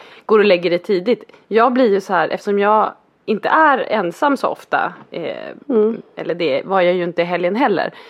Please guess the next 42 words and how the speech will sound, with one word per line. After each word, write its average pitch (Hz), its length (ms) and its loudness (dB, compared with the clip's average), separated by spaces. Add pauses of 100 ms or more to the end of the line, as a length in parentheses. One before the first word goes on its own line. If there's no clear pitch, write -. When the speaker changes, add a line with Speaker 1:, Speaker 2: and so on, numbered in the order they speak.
(360)
Speaker 1:
Men 254 120 -4
då 240 60 2
tänker 220 300 -2
jag 160 120 2
så - 100 -2
här, 156 80 2
när 170 80 -4
Henrik 196 240 -2
är 196 60 -2
borta 185 300 -6
så 233 100 -6
är - 20 0
det 226 60 -2
så 226 120 -4
mycket 226 280 -4
saker 170 380 -2
som 190 160 -6
jag 160 160 -2
tänker 165 360 -8
att 175 160 -6
jag 156 100 -6
ska - 160 -8
göra. 214 380 2
Att - 300 -4
så 185 80 -2
här, 135 140 -2
då 202 80 -2
ska 233 120 -2
jag 226 80 0
kolla 220 140 -2
på 214 100 -6
serier 208 400 2
som 196 160 -4
jag 185 80 0
vet 185 180 -2
att 185 100 -8
han 180 180 0
inte 175 180 -6
gillar. 151 280 -2
Jag 156 60 0
vill 202 140 -4
läsa 185 580 2